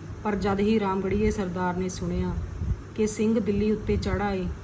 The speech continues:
ਤੇ ਸਭ ਮਿਸਲਾਂ ਹੀ ਇਕੱਤਰ ਹੋ ਗਈਆਂ ਨੇ, ਤਾਂ ਉਹਨਾਂ ਹੱਥਲੇ ਕਾਰਜ ਵਿੱਚੇ ਛੱਡ ਦਿੱਤੇ ਤੇ ਦਿੱਲੀ ਨੂੰ ਚਾਲਾ ਮਾਰ ਦਿੱਤਾ।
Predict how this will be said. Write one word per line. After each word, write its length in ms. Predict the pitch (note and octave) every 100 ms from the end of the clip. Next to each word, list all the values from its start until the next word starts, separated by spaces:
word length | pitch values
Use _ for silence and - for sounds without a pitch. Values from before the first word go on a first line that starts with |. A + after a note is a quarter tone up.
| - - - - - -
ਤੇ 60 | G3
ਸਭ 120 | G#3+
ਮਿਸਲਾਂ 420 | G#3+ G3+ G#3 G#3
ਹੀ 120 | G#3+
ਇਕੱਤਰ 320 | G#3 G#3 -
ਹੋ 180 | G3 F#3+
ਗਈਆਂ 280 | F#3 F3+ F3+
ਨੇ, 140 | F3+ D#3+ - - - - - -
ਤਾਂ 80 | F#3+
ਉਹਨਾਂ 340 | F#3+ G3+ G3+
ਹੱਥਲੇ 300 | G3+ G#3 G3+
ਕਾਰਜ 380 | G3+ F#3+ F3+ F#3
ਵਿੱਚੇ 260 | F#3+ G#3+
ਛੱਡ 220 | G3+ G#3 F3
ਦਿੱਤੇ 340 | E3+ - F3+
ਤੇ 100 | F3+
ਦਿੱਲੀ 360 | E3+ F#3 F#3+ F#3+
ਨੂੰ 260 | F3+ F#3 G#3 - -
ਚਾਲਾ 340 | G3+ F#3 F3+
ਮਾਰ 220 | F3 C#3+
ਦਿੱਤਾ। 280 | - D3+